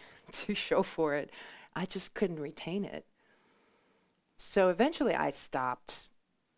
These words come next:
I stopped going to group classes, um, because I just didn't want to s-, waste any more money. And the other difficult part about going to group classes is that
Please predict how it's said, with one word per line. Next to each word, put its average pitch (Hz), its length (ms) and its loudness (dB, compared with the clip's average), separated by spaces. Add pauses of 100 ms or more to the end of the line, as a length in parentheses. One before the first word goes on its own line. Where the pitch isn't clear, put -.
(240)
I 160 80 -2
stopped 156 300 -8
going 127 360 -10 (140)
to - 120 -8
group - 220 -10
classes, 143 760 -6 (500)
um, 151 500 -4
because - 320 -6
I 147 100 -2
just - 420 -8
didn't 151 380 -4 (680)
want 147 240 -2
to 147 60 -2
s-, - 200 -8 (200)
waste 151 460 -4
any 156 160 -6
more 156 140 -4
money. 147 440 -6 (260)
And 165 500 -2 (100)
the 170 180 2
other 170 180 2
difficult - 440 -4
part - 280 4
about 139 240 -2
going 147 160 -6
to 143 80 -12
group - 240 0
classes - 460 -6
is 139 120 -8
that - 280 -6